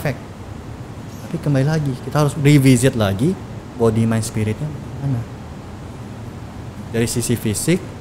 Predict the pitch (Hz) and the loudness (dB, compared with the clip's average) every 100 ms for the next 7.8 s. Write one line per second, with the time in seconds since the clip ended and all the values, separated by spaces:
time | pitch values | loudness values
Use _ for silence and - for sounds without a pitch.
0 | - - - - 110 101 104 101 107 95 | -12 -14 -14 -8 -2 0 0 0 -2 0
1 | 120 139 113 104 107 104 156 160 113 110 | 2 4 2 2 4 6 6 4 2 6
2 | 131 139 131 107 107 113 - - - - | 6 6 4 2 2 0 -4 -12 -12 -12
3 | - - - - 107 135 143 160 151 - | -12 -12 -10 -4 -2 2 4 4 0 -2
4 | 104 135 165 - - - - - - - | 0 2 0 -4 -12 -14 -12 -12 -12 -12
5 | - - - 117 120 151 156 160 - - | -14 -10 -2 0 4 4 4 0 -4 -12
6 | - - - - 113 120 110 107 104 120 | -12 -12 -8 -4 0 0 0 0 2 2
7 | 127 113 101 95 98 104 120 | 2 2 0 -2 -2 0 0